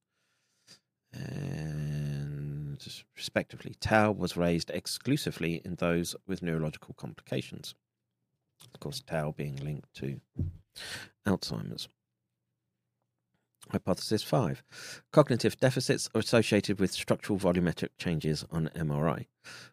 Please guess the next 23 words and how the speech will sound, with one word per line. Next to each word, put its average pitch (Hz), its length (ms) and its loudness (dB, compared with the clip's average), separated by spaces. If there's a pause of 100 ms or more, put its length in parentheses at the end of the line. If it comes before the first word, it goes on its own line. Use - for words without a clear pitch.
(100)
Participants 131 540 4
who 107 100 4
underwent 95 360 6
neuroimaging 87 800 6
in 82 140 -2
the 80 60 2
neuro-covid 107 880 6 (220)
and 80 240 -2
covid 123 300 4
groups - 360 0
were 87 80 -10
similar 104 340 2
to - 120 -4
the - 180 0
overall 95 280 4
cohort 78 560 0 (420)
in 82 140 -2
median 73 480 2
age 104 420 2
and 90 120 -10
proportion 90 520 -2 (100)
of 82 400 -2 (220)
males 95 800 2